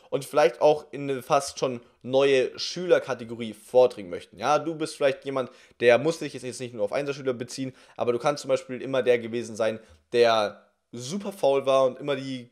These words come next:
keine Ahnung, hab ich irgendwas da? Nee. Ähm, aber der irgendwelche Kügelchen durch das Klassenzimmer geworfen hat und so weiter. Und der sich jetzt denkt, "Okay, hey, das ist Oberstufe, vielleicht sollte ich jetzt mal mich ein bisschen auch um meine Noten kümmern und nicht nur darum, meine, äh, Mitschüler zu ärgern."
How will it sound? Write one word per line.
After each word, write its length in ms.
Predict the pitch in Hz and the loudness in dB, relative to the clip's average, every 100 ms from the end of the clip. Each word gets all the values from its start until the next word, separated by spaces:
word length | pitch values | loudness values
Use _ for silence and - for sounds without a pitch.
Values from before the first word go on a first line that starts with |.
| _ | _
keine 200 | - 123 | -8 -4
Ahnung, 160 | 123 120 | -2 -4
hab 100 | 113 | -8
ich 60 | |
irgendwas 200 | 117 107 | -12 -6
da? 460 | 123 120 123 117 _ - _ _ _ _ | 0 2 0 -4 _ -20 _ _ _ _
Nee. 300 | 101 104 - _ - - - | -8 -6 -8 _ -20 -20 0
Ähm, 320 | 123 127 123 - | 4 6 4 -2
aber 180 | 127 | 0
der 140 | 135 139 | 2 2
irgendwelche 580 | 160 156 143 143 131 127 | 2 0 2 2 2 0
Kügelchen 760 | - 214 208 - 165 156 139 | -6 -6 -6 -4 -4 -6 -10
durch 260 | 139 139 - | -10 -10 -10
das 160 | 131 - | -10 -2
Klassenzimmer 400 | 151 - 147 127 | -2 -2 -8 0
geworfen 340 | 131 131 131 | 4 4 4
hat 100 | 120 | -2
und 80 | 120 | 0
so 60 | |
weiter. 320 | 120 120 117 - _ _ - | 0 2 -2 -4 _ _ -2
Und 80 | 127 | 0
der 80 | |
sich 80 | 143 | 2
jetzt 180 | 143 143 | -2 -4
denkt, 160 | 139 110 | -4 -4
"Okay, 280 | 127 117 | -2 0
hey, 160 | 110 117 | 0 -4
das 100 | - | -6
ist 100 | - | -4
Oberstufe, 600 | 127 123 123 120 117 - - _ _ _ _ _ | 0 0 -2 2 2 2 -6 _ _ _ _ _
vielleicht 300 | - 90 - | -12 -10 -6
sollte 160 | 95 | -8
ich 40 | 95 | -8
jetzt 140 | - | -8
mal 280 | 98 92 - _ _ _ | -6 -6 -10 _ _ _
mich 160 | 95 101 | -18 -14
ein 60 | |
bisschen 260 | 101 104 98 | -12 -10 -8
auch 140 | 95 | -8
um 60 | 87 | -8
meine 180 | 85 90 | -10 -4
Noten 260 | 139 147 | -4 -4
kümmern 280 | - 127 120 | -8 -4 -4
und 80 | 101 | -6
nicht 120 | 98 | -12
nur 120 | 101 | -8
darum, 240 | 92 95 87 | -8 -8 -10
meine, 340 | 127 87 87 _ _ - | -10 -10 -14 _ _ -2
äh, 160 | 101 95 | 0 0
Mitschüler 440 | 117 139 131 120 | -2 -4 0 0
zu 120 | - | 2
ärgern." 360 | 110 117 117 | 4 4 2